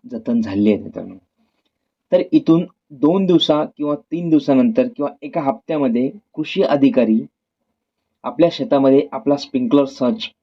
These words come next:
पाहायला येईल आणि आपली फाईल हा तो सोबत घेऊन जाईल आणि त्यानंतर तो फाईल घेऊन गेल्यानंतर त्याची जी प्रोसिजर असते मित्रांनो, ते आपल्याला आपला जो सबसिडी आहे,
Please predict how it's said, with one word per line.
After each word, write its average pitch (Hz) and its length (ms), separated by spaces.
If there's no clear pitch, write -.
पाहायला 127 340
येईल 113 260
आणि 147 380
आपली 131 260
फाईल 120 480
हा 139 200
तो 139 140
सोबत 135 340
घेऊन 123 300
जाईल 110 220
आणि 135 180
त्यानंतर 131 520
तो 160 40
फाईल 143 340
घेऊन 143 180
गेल्यानंतर 131 440
त्याची 120 200
जी 143 120
प्रोसिजर 135 520
असते 131 180
मित्रांनो, 110 360
ते 131 140
आपल्याला 139 560
आपला 131 300
जो 131 180
सबसिडी 127 540
आहे, 104 100